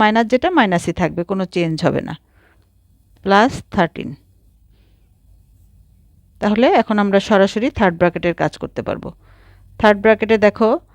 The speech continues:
মাইনাসগুলো আগে প্লাস করব, মাইনাস এইট মাইনাস ওয়ান, তাহলে হচ্ছে মাইনাস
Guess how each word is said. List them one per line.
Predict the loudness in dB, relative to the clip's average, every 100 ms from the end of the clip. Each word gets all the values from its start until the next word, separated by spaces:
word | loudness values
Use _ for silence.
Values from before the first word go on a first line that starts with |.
| _ _ 0
মাইনাসগুলো | 2 4 2 2 2 2
আগে | 2 0
প্লাস | 0 0 -2
করব, | -2 0 -2 0
মাইনাস | -2 -2 -2 -2
এইট | -2 -2
মাইনাস | -4 -2 -2
ওয়ান, | -2 -2 -6 -8
তাহলে | -4 -2 0
হচ্ছে | -2 0 0 0 _ _ _ _ -6
মাইনাস | -4 -2 -2